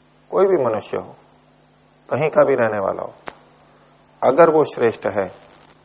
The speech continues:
वो वास्तव में ईश्वर का पुत्र होता है। सच्चा पुत्र तो वही होता है जो श्रेष्ठ होता है, क्योंकि वो ईश्वर की आज्ञाओं के अनुरूप अपने जीवन को बना रहा होता है, बना चुका होता है, अधिक से अधिक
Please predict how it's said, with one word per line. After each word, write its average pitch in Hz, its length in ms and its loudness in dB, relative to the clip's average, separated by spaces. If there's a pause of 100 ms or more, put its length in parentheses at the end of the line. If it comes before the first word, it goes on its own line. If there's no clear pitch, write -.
(140)
वो 175 220 4
वास्तव 190 340 6
में 190 300 0
ईश्वर 131 260 -4
का - 120 -2
पुत्र - 300 -8
होता - 240 -16
है। - 100 -14
सच्चा - 380 4
पुत्र 175 340 2
तो 170 120 0
वही 135 180 4
होता 104 340 -4
है - 140 -18 (240)
जो 139 140 -2
श्रेष्ठ - 400 -4
होता - 200 -12
है, - 100 -16 (1040)
क्योंकि 196 240 4
वो 185 160 8
ईश्वर 135 320 0
की 170 220 2
आज्ञाओं 123 520 2
के - 100 -4
अनुरूप 127 480 0
अपने 120 320 -2
जीवन 110 340 -4
को 107 240 -2
बना 104 300 0
रहा 107 220 2
होता 98 380 0
है, 101 320 -8
बना 98 220 -2
चुका - 280 -4
होता 104 400 -2
है, 95 180 -10 (800)
अधिक 120 260 -6
से 117 100 -2
अधिक 104 220 0